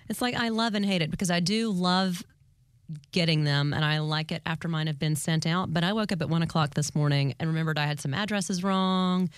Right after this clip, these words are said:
and I couldn't remember the order on some of it. And so even though Ryan handles it,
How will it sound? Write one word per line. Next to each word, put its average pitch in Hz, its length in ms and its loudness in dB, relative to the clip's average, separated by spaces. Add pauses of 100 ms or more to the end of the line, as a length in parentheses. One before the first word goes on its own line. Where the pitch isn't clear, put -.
(240)
and 160 80 0
I 156 40 4
couldn't 185 220 -2
remember 156 180 4
the 139 120 2
order 185 280 2
on 180 140 4
some 185 180 2
of 175 160 4
it. 175 140 0
And 165 120 0
so - 80 -4
even 190 160 0
though 180 120 2
Ryan 165 260 2
handles 170 340 0
it, 139 160 0